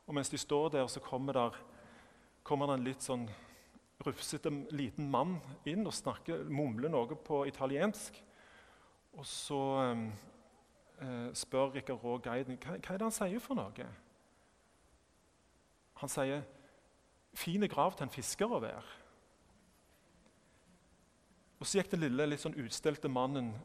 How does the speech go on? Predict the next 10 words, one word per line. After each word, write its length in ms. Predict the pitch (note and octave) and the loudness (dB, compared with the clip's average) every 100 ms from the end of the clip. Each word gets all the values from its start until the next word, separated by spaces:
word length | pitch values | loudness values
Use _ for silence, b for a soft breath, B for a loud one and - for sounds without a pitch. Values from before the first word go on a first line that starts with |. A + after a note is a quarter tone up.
| - - | -10 -2
ut 360 | C3 C#3 - - B B B _ _ | -2 -2 -6 -16 B B B _ _
av 60 | A#2 | -6
kirken 400 | - G2+ - B2+ | -4 -8 -4 -4
igjen. 240 | A#2 A2 B B B B B B _ _ _ - - | -2 -6 B B B B B B _ _ _ -18 2
Han 200 | E3 G3+ | 4 6
var 100 | G#3+ | 2
ikke 300 | D3 - F#3 | 0 -2 -2
imponert 640 | E3+ D#3 C3 C#3 - - - - - | 2 2 4 2 0 -10 -16 -10 -4
over 260 | B2+ C3 | 0 0
Michelangelo 760 | C3 A#2+ - B2 C3 B2 A#2 A#2+ | 0 -2 -2 0 0 -2 -6 -8